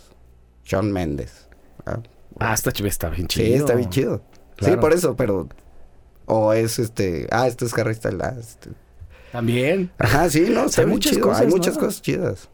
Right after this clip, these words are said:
Speaker 2: ¿Tú no eres para nada de la idea de que antes era lo chido y ahora ya no?
Speaker 1: No,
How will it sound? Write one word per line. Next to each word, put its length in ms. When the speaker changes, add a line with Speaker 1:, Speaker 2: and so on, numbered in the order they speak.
Speaker 2:
¿Tú 100
no 160
eres 220
para 220
nada 280
de 120
la 180
idea 280
de 100
que 100
antes 380
era 120
lo 100
chido 280
y 80
ahora 220
ya 100
no? 140
Speaker 1:
No, 380